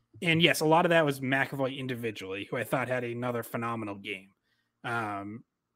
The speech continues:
so I don't wanna act like it's like, oh, Grzelcyk or anything. McAvoy was great and was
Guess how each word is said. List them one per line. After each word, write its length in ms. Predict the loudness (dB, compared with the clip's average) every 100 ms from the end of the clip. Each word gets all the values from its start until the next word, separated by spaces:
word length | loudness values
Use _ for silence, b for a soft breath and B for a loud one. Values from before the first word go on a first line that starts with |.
| -2
so 140 | 4
I 40 | 6
don't 160 | 8
wanna 340 | 10 8 6 -8 _ _ _ _ -6
act 220 | -2 0
like 140 | 0 -2
it's 120 | -4
like, 140 | -2
oh, 180 | 0 0
Grzelcyk 400 | 4 6 6 6
or 80 | 6
anything. 420 | 4 2 -4 -4
McAvoy 720 | -2 0 0 -2 -2 -2 -4 -8 _ _ _ _ _ _
was 200 | -10 -8
great 420 | -6 2 6 6 6
and 100 | 0
was 160 | -6